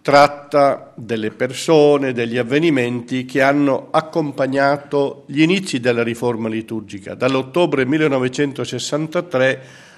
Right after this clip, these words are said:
eh, quindi nel volume viene descritto come nasce questo organismo internazionale istituito n-, all'interno della Santa Sede che ha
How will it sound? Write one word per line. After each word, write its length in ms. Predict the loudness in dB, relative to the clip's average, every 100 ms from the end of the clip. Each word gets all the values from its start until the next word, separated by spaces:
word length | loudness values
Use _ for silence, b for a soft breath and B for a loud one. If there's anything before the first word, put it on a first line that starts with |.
| -16
eh, 260 | -12 -10
quindi 320 | 0 2 2
nel 160 | 2 2
volume 480 | 4 4 4 2 2
viene 540 | 2 0 0 0 0
descritto 760 | 0 -2 -2 -4 -4 -4 -4 -4
come 260 | -4 -4 2
nasce 680 | 4 4 2 -2 -2 -2 B B B _
questo 480 | -8 -6 -6 -8 -4
organismo 1000 | -4 -2 -2 0 -2 -2 0 -2 -2 -8
internazionale 1300 | -4 -4 -4 -6 -6 -6 -8 -8 -8 -4 -2 0 -2
istituito 1040 | -2 -4 -8 -10 -12 -8 -4 -4 -4 -6 -6
n-, 340 | -6 -8 -10 -10
all'interno 640 | -8 -8 -6 -4 -2 -2
della 220 | -4 -4
Santa 340 | -4 -4 -4
Sede 400 | -2 -2 -2 -4
che 160 | -2 0
ha 180 | 0